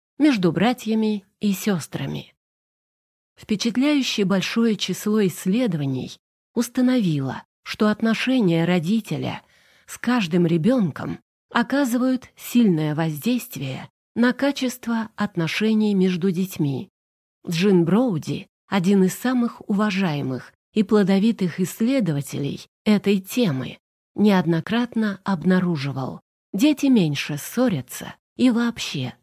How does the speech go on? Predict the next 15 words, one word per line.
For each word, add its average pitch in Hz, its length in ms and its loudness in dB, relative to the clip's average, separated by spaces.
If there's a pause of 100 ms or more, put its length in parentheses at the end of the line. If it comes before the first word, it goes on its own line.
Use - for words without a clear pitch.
добрее 180 640 0
относятся - 760 -4 (160)
друг 180 300 2
к 143 80 -8
другу, 180 600 0 (340)
когда 180 320 0
родители 160 760 -2 (220)
стараются 233 720 0
не 220 140 4
наказывать 208 840 -2
их. - 300 -12 (520)
Как 302 200 0
мы 226 140 6
упоминали 208 600 4
ранее, 175 680 0